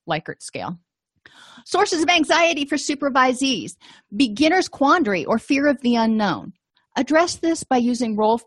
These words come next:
plays, co-facilitation in order to bridge the gap.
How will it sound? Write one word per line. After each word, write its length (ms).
plays, 500
co-facilitation 1300
in 160
order 220
to 100
bridge 380
the 100
gap. 400